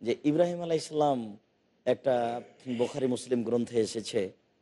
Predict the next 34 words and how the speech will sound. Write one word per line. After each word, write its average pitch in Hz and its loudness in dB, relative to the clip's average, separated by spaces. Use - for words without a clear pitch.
একটা 127 -2
এলাকায় 147 2
প্রবেশ 117 -2
করলেন, 110 -2
সেটা 113 -4
স্বৈরাচারী 123 0
এলাকা, 78 -8
স্বৈরাচারী 110 0
শাসক। - -16
ইব্রাহিম 139 4
আলাইহিস 135 -2
সালামের 123 -4
কাছে 123 -6
একটা 113 -6
লোক 117 2
পাঠানো 110 -4
হলো 101 0
যে, 95 0
"আপনার 135 -6
সাথে 156 -6
যে 151 0
মহিলা 110 -4
আছে 104 -10
সে 104 -10
কে?" 117 2
ইব্রাহিম 131 0
আলাইহিস 131 -2
সালাম 120 -4
বললেন, 107 0
"হে 131 4
উখতি, 131 -4
সে - -4
আমার 175 -4
বোন।" 87 -2